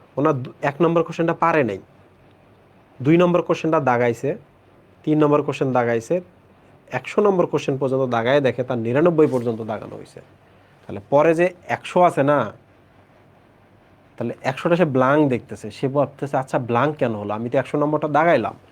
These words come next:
সে দেখে একশোটা দাগাইছে নিরানব্বইয়ের ঘরে, নিরানব্বই নম্বরটা দাগাইছে আটানব্বইয়ের ঘরে। তাহলে এই ধরনের সিচুয়েশন ঘটতে পারে না পরীক্ষার হলের মধ্যে? তাহলে তোমাকে প্র্যাকটিস শিখতে হবে না?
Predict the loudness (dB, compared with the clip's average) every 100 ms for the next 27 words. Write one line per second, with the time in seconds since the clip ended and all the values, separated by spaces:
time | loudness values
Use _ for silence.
0 | _ -4 2 2 2 0 0 2 4 4
1 | 0 -2 2 2 2 -2 -4 -14 -20 _
2 | _ _ _ _ _ _ -2 2 4 4
3 | 2 2 2 2 2 2 2 2 2 0
4 | -4 -14 _ _ _ _ _ _ _ _
5 | _ _ _ _ _ _ _ _ _ _
6 | _ _ _ -2 -2 0 0 2 2 0
7 | -4 -4 -2 0 -2 0 2 2 2 -2
8 | -4 -4 -2 0 0 -2 -6 -14 _ _
9 | _ _ _ _ _ -8 -4 0 -2 0
10 | -2 -2 -6 -6 -2 0 2 -2 -4